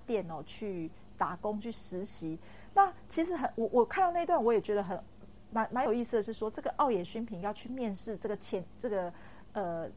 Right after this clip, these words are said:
外面的咖啡馆叫前田咖啡馆嘛，吼。他去面试的时候，他要照实的写自己的家族，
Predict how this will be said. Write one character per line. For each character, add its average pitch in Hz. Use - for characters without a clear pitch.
外 285
面 233
的 202
咖 208
啡 208
馆 165
叫 202
前 180
田 170
咖 175
啡 160
馆 -
嘛， -
吼。 -
他 349
去 392
面 370
试 302
的 240
时 233
候， 220
他 247
要 254
照 233
实 196
的 190
写 160
自 226
己 160
的 160
家 170
族， -